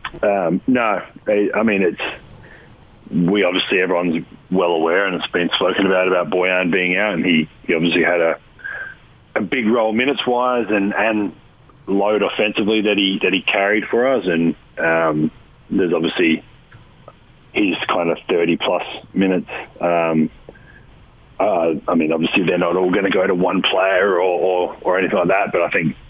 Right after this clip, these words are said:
kinda split up over our, our main group of guys, and then obviously there's, there's opportunity for, for rookies or young guys or, or whatever it is to, um, or whoever it is to, to step up and, um,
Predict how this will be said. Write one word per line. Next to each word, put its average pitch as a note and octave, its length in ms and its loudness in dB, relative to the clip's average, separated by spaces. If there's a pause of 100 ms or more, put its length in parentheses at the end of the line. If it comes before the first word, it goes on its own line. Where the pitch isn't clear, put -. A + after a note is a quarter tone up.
(180)
kinda F2+ 280 -2
split G2+ 240 0
up F2+ 180 0
over F2+ 260 2
our, E2+ 280 0 (760)
our B2 120 0
main B2 240 2
group B2 180 2
of A2+ 80 0
guys, B2 400 0
and A#2+ 80 2
then G#2+ 480 0
obviously G#2+ 280 0
there's, G#2 200 2 (100)
there's G2+ 160 0
opportunity G#2 640 0
for, G2+ 320 0 (300)
for G#2 180 0
rookies G2+ 520 0
or G2 80 2
young G2+ 260 2
guys G#2+ 380 2
or, F2+ 160 2
or F2+ 120 0
whatever F#2 300 2
it F2+ 60 2
is F#2+ 160 0 (100)
to, - 500 -2
um, E2+ 320 0 (200)
or F2+ 80 -2
whoever E2+ 400 0
it E2 80 0
is E2+ 120 0 (100)
to, F2 180 0
to - 140 -2 (100)
step F#2+ 180 -2
up F2+ 240 0
and, E2+ 220 -2 (520)
um, D#2+ 460 0